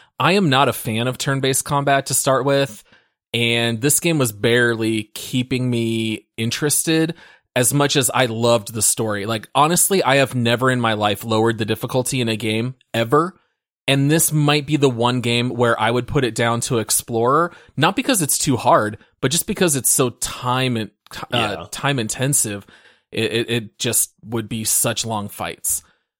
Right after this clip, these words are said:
Speaker 1: All right, so a couple of rapid fire things, since there's just so much to get to in this game.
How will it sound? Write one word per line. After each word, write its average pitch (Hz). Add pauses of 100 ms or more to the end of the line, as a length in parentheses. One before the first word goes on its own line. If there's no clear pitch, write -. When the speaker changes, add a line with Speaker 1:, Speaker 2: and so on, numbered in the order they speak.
(320)
Speaker 1:
All 151
right, 131
so 170
a 165
couple 277
of 143
rapid 139
fire 131
things, 123
since -
there's 117
just 113
so 139
much 123
to 120
get 110
to 120
in 110
this 104
game. 104